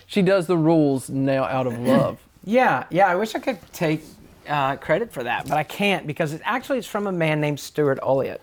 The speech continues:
Speaker 2: still alive, still preaching, and, uh, he has written a number of commentaries, very simple, uh, very pruned down to just helpful stuff. Um, Stuart Olyott gives a disc-, gives a picture of this,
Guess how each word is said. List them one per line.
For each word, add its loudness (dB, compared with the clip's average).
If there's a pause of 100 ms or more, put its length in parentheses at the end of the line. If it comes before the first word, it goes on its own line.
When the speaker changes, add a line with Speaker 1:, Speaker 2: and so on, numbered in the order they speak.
Speaker 2:
still 0
alive, 0
still -6
preaching, -4 (360)
and, -4
uh, 2
he -2
has -6
written 0
a -2
number 0
of -2
commentaries, -4
very 0
simple, -2 (600)
uh, 0
very 0
pruned 0
down 2
to -8
just -6
helpful -6
stuff. -10 (600)
Um, -2
Stuart 2
Olyott 2
gives 2
a 2
disc-, -8 (180)
gives 0
a -2
picture -2
of -2
this, -6